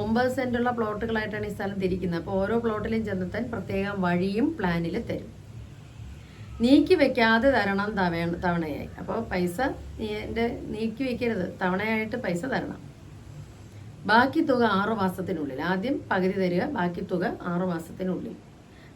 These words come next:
ആയതിനു ശേഷം നടക്കാം, ഗമയോടെ നടക്കാം. ആർക്കും ഗമയോടെ നടക്കാം. എന്താണ്? ആണ്ടവൻ പുല്ലു പ്ലാന്റേഷൻ്റെ അംഗമായി ഞാൻ എന്നുള്ളൊരു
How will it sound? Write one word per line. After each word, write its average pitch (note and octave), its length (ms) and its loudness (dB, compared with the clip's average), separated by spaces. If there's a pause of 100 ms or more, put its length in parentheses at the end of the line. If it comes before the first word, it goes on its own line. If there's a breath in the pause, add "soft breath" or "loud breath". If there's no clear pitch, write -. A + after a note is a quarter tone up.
(140)
ആയതിനു C4+ 500 6
ശേഷം G3 320 0 (120)
നടക്കാം, D#3 400 -2 (200)
ഗമയോടെ D4 600 6
നടക്കാം. - 380 -4
ആർക്കും D#3 280 -8 (220)
ഗമയോടെ G3+ 580 0
നടക്കാം. F3 340 0
എന്താണ്? E3+ 320 2 (560 loud breath)
ആണ്ടവൻ A3+ 460 4 (220)
പുല്ലു F#3+ 320 4
പ്ലാന്റേഷൻ്റെ E3+ 720 0
അംഗമായി E3 420 0 (100)
ഞാൻ D#3+ 120 -4 (100)
എന്നുള്ളൊരു D#3+ 340 -2